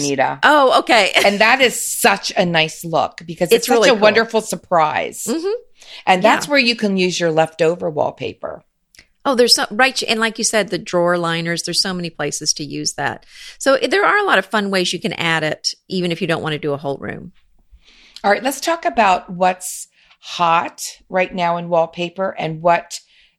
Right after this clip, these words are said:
Speaker 1: is hot to you. What do you like seeing in the wallpaper?
Speaker 2: Uh, well, like I said, I've been seeing all these large scale patterns, like the f-, large floral prints.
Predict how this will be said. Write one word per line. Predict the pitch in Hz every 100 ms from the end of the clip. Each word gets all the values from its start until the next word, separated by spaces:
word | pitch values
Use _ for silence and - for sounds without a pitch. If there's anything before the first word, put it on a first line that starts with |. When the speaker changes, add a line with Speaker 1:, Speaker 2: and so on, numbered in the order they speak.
| -
Speaker 1:
is | 175 156
hot | - 190 -
to | - 208
you. | 170 180 151
What | 147 170 -
do | 175
you | 175
like | 175 151 -
seeing | - - 139 127 127
in | 147
the | 139
wallpaper? | 135 127 - 131 117 - 60 - _ _ _ - _ _ _ _ _ - - - - - - _ _ _ _ _ _
Speaker 2:
Uh, | - -
well, | 208
like | 214 226
I | 233
said, | - 214
I've | - 233
been | 262
seeing | - 220 185
all | - 185
these | 165 156 160 -
large | 165 180 185 190 -
scale | - - 180 170
patterns, | - 180 170 175 170 170 165 - - 208 _ -
like | 170 165 -
the | 151
f-, | - 170 180
large | 190 202 254 240 147 - -
floral | - 196 196 190
prints. | 185 - 180 170 - -